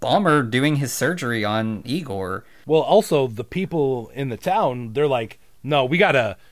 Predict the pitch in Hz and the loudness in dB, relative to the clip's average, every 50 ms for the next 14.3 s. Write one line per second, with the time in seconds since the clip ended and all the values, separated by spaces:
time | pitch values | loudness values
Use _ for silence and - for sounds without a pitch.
0 | - - - 143 202 247 247 185 165 143 120 156 170 156 147 135 143 147 120 117 | -20 -14 -4 0 2 4 4 4 4 2 2 2 2 2 2 2 0 -2 -2 -6
1 | 113 - - 123 123 156 151 - 143 135 196 202 165 135 143 131 127 117 - 151 | -14 -16 -12 -4 0 0 0 2 4 4 6 4 4 4 4 4 4 2 2 2
2 | 131 120 104 87 85 117 117 175 226 220 175 151 123 120 123 - - 135 127 113 | 0 0 0 -8 -8 -2 2 4 4 4 4 2 2 0 -4 -4 -4 -6 -4 -4
3 | 113 104 104 - 165 175 160 180 175 120 - 147 101 - - - - - - - | -6 -8 -4 0 2 4 6 8 6 6 4 2 -2 -4 -6 -14 -16 -20 -20 -20
4 | - - - - - - - - - 143 139 127 175 156 143 139 131 156 160 160 | -20 -20 -20 -20 -20 -20 -18 -8 -6 -4 0 2 4 4 4 2 2 2 2 4
5 | 160 147 135 - - - - - - 165 160 180 185 170 165 147 160 156 - - | 2 2 0 -4 -14 -20 -14 -4 -4 -2 2 4 6 6 6 4 2 0 2 2
6 | 151 147 - 226 - 175 175 139 123 - 127 117 110 120 107 - - - 185 208 | 0 0 0 -2 -4 -4 -4 -4 -4 -4 -4 -4 -4 -8 -10 -10 -4 2 4 4
7 | 240 220 165 131 113 104 - - 226 233 214 151 110 107 104 - - 170 220 226 | 6 6 4 2 -2 -4 0 2 4 4 4 2 0 -4 -4 0 2 2 2 2
8 | 170 123 104 92 87 - - - 113 127 170 151 92 92 98 92 - - - - | 2 0 -4 -10 -14 -16 -10 -4 2 6 6 6 6 4 0 -2 -4 -6 -20 -20
9 | - - - - - - - - - - - - - 139 135 - 160 139 123 135 | -20 -20 -20 -20 -20 -20 -20 -20 -20 -20 -20 -10 -6 -6 0 2 2 0 0 -2
10 | 123 165 156 147 131 113 - - 175 190 233 190 165 127 110 - - 117 101 90 | 0 2 2 2 0 -2 -2 2 4 4 4 4 2 -2 -4 -6 -8 -10 -10 -10
11 | 73 71 78 90 101 - - - - - 147 139 - - 160 156 147 135 156 147 | -10 -14 -18 -20 -20 -20 -20 -14 -6 -4 -4 -4 0 2 2 4 4 4 4 4
12 | 151 156 143 131 120 147 143 143 131 - 139 127 127 - 139 135 143 139 135 131 | 4 2 0 2 2 2 2 2 0 -4 -6 -6 -6 -6 -6 -4 -4 -4 -4 -4
13 | 131 135 131 - - 143 127 120 131 135 135 131 113 123 135 131 131 151 156 123 | -4 -6 -6 -6 -6 -6 -4 -2 -2 -2 -2 -2 -2 -2 -2 -2 0 0 0 0
14 | 107 104 101 98 98 | -2 -2 -4 -8 -8